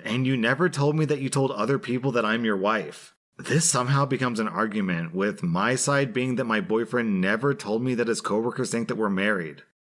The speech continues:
and my boyfriend's side being that I should have figured out that being called his wife indicated that the coworker thought that I was his wife, and I shouldn't have corrected him.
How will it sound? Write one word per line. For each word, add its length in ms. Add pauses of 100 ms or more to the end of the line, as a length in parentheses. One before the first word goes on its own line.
and 240
my 200
boyfriend's 540
side 340
being 300
that 140
I 100
should 200
have 120
figured 240
out 200
that 120
being 220
called 200
his 160
wife 360 (100)
indicated 640
that 140
the 80
coworker 440
thought 260
that 100
I 100
was 160
his 160
wife, 500
and 280
I 160
shouldn't 260
have 120
corrected 420
him. 300